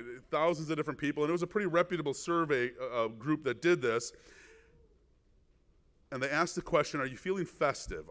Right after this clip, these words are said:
this year? Are you feeling joy?" And you know what percentage of people said yes?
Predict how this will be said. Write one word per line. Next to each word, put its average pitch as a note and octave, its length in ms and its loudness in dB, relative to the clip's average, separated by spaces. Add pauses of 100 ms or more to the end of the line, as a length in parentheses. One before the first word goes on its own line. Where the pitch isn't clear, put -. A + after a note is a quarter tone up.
(100)
this A2 220 -4
year? G#2+ 100 -4
Are F#2 60 -4
you C3 100 -6
feeling G3+ 400 -2
joy?" A#2 640 2
And C3 100 -2
you C#3 60 -2
know E3+ 80 0
what A3 100 -2
percentage E3+ 500 -2
of D3 100 -6
people D#3 180 -6
said C#3 180 -4
yes? A#2+ 560 -6